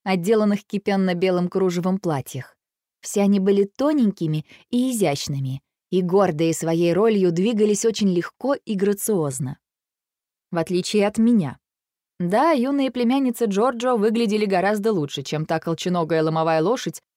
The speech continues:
в которую я превратилась к девятому месяцу беременности. «Ты не боишься, что я со своим животом испорчу вам с Джорджо все свадебные фотографии?» —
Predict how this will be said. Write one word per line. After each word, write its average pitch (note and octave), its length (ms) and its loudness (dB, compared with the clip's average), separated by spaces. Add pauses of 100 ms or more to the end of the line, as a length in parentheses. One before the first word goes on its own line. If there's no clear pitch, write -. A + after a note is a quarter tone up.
(220)
в - 80 -20
которую A3+ 420 2
я G#3+ 140 2
превратилась G3 640 0
к E3 60 -6
девятому F#3 500 0
месяцу F3 400 -4
беременности. D3 800 -4 (540)
«Ты G#3+ 100 -2
не G#3 160 4
боишься, A3+ 500 2
что G3+ 220 -2
я G3 160 2
со G3 120 -4
своим G3 360 2
животом G3 420 0
испорчу G3 420 -4
вам F#3 220 0
с F3 100 -2
Джорджо F#3 460 0
все F3+ 180 -4
свадебные F3+ 540 0
фотографии?» — D#3 720 -4